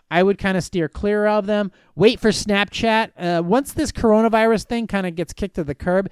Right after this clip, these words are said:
expect Snapchat, which is S N A P, to rebound significantly. Uh, same thing with Apple. Apple was actually off to, uh, was up today.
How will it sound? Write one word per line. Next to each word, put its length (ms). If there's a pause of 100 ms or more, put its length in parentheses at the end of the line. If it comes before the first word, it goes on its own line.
(200)
expect 540
Snapchat, 760 (260)
which 160
is 180
S 240
N 140
A 220
P, 380 (260)
to 360
rebound 640
significantly. 840 (560)
Uh, 400
same 280
thing 160
with 220
Apple. 340
Apple 280
was 100
actually 300
off 260
to, 180
uh, 100
was 140
up 200
today. 320